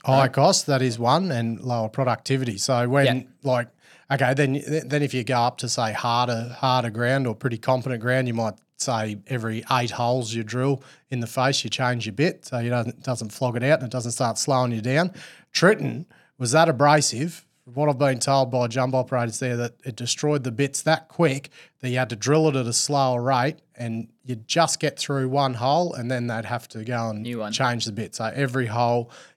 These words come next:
Speaker 1: you, you would nearly have to change a bit in, in some parts when they're boring the ore drives. So if you just drilled it normally, it'd just destroy 'em, burn 'em up. It was that abrasive. So
Speaker 2: It's hard work, mate. And then
Speaker 1: Mm.
Speaker 2: they've got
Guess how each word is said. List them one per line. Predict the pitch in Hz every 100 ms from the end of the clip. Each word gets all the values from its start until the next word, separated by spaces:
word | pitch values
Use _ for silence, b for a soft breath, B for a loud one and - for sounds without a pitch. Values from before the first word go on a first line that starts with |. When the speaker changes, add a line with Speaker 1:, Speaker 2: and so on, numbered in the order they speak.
| -
Speaker 1:
you, | 117 107 -
you | 131 117
would | 117
nearly | 123 117
have | 117 110
to | -
change | - 123 113
a | 104
bit | 104
in, | 117 120 120 B B -
in | 143
some | 120 - 123 117
parts | 120 95 -
when | 131 117
they're | 110
boring | 117 113 110 107 117
the | 117 113
ore | 113 113
drives. | 110 104 101 98
So | - 117
if | 107 113
you | 127
just | 120 127
drilled | 107 151 139
it | 120
normally, | 123 131 160 151
it'd | 123 104
just | 117 - -
destroy | - 117 - 131 120 110
'em, | 92 _
burn | - 117
'em | 107 107
up. | 104
It | 113
was | 101
that | 110 107 _
abrasive. | - 110 104 110 95 90
So | - 98 101 B B
Speaker 2:
It's |
hard | - 113 113
work, | 117 -
mate. | 117 135
And | 135 156
then | 180
Speaker 1:
Mm. |
Speaker 2:
they've | 180
got | 165 160 -